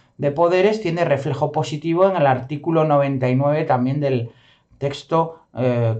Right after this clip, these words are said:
eh, constitucional del año setenta y ocho, que regula el mecanismo de elección del presidente del gobierno.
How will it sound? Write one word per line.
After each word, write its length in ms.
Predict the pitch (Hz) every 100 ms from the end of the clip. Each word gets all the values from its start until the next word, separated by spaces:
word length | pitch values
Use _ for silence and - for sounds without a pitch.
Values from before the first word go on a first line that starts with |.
| 127
eh, 260 | 120 117 113
constitucional 720 | 127 127 123 131 135 151 156
del 140 | 143
año 200 | 139 139
setenta 440 | 127 120 120 120
y 80 | 156
ocho, 280 | 233 226 170
que 120 | 143
regula 420 | 123 120 147 151
el 80 | 156
mecanismo 500 | 147 143 131 143 147
de 60 | 147
elección 300 | 143 143 143
del 140 | 139
presidente 460 | 139 127 120 123 151
del 100 | 135
gobierno. 600 | 107 135 151 127 101